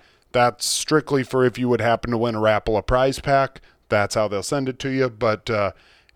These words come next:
after you enter, it'll ask you if you wanna join groups, Midwest Angler Podcast, password Dirtbags.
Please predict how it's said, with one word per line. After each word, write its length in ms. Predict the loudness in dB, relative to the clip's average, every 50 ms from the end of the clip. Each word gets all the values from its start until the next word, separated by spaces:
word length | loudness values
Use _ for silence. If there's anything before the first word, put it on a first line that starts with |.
| _ _
after 280 | 2 2 2 2 2 0
you 160 | 2 4 4
enter, 380 | 2 2 2 2 2 2 4 4
it'll 260 | 4 4 4 2 2
ask 260 | 2 0 -2 -2 -4
you 60 | -4
if 100 | -4 -2 -2
you 60 | -2
wanna 200 | -2 0 -2 -2
join 320 | -2 -2 -2 -2 -2 -2
groups, 440 | 2 4 4 4 4 2 -2 -10 -18 -18 _ _ _ _ _ _ _
Midwest 560 | 0 2 2 4 4 4 2 2 2 -2 -8 -8 -4
Angler 520 | -2 0 0 2 2 4 2 2 2 0 -4 -8 _
Podcast, 720 | 0 0 0 0 -2 -4 -2 0 0 0 0 -2 -6 -10 -16 -20 _ _ _ _ _
password 680 | -4 -2 -2 -2 -4 -4 -6 -4 -4 -4 -6 -8 -14 _ _ _
Dirtbags. 840 | -18 -6 -2 0 0 0 -2 -4 -4 -4 -2 -4 -6 -10 -14 -16 -16